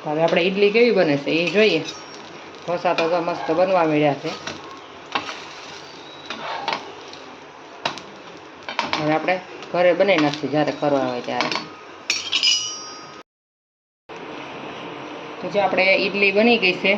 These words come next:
જો મસ્ત પોચી બની છે ઇડલી. એટલે આપણે જે ખીરું બનાવ્યું એ પરફેક્ટ, અ, સરસ જ થયું છે. જો મસ્ત જો એકદમ પોચી છે.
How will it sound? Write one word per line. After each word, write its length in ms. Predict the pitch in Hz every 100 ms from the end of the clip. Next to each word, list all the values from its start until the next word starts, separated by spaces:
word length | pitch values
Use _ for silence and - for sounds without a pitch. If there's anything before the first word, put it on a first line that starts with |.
| - - - - 175
જો 160 | 165
મસ્ત 380 | 147 170 - 170
પોચી 420 | 151 165 156 170
બની 220 | 180 208
છે 140 | 185 170
ઇડલી. 320 | 165 156 170
એટલે 720 | 175 - - - - - 165
આપણે 180 | 156 160
જે 260 | 160 180 185 - - - - - -
ખીરું 240 | 196 190 185
બનાવ્યું 340 | 220 208 175
એ 60 | 170
પરફેક્ટ, 540 | 185 185 - 185 -
અ, 360 | 180 175 175 170 -
સરસ 200 | 190 190
જ 120 | 170 -
થયું 180 | 180 170
છે. 80 | 202 262 - - - - - - -
જો 140 | 160 151
મસ્ત 320 | 160 160 160
જો 380 | 151 160 151 143 - - - - - - - - - - - -
એકદમ 340 | 170 165 160 147
પોચી 360 | 170 - 165
છે. 180 | 151